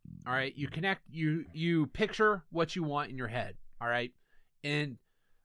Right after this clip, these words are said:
you don't want it to accidentally go off, so why the fucking shit would you use actual words?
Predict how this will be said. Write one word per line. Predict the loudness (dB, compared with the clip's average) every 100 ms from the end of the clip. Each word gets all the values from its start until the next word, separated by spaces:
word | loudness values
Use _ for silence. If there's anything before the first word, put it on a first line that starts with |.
| _ _
you | -2 6
don't | 8 6
want | 4 0
it | 0
to | -2
accidentally | 4 4 4 -2 0 0
go | 4 6 8
off, | 8 8 4 -4 -20 -18
so | 2 4
why | 4 4 4 4
the | 2
fucking | 0 -2 -2 -4 -6
shit | -6 -2 -2 -4 -6
would | -2 -2 0
you | -2
use | -2 0 0 0 -2 2
actual | 2 2 0 2 4
words? | 6 6 6 -2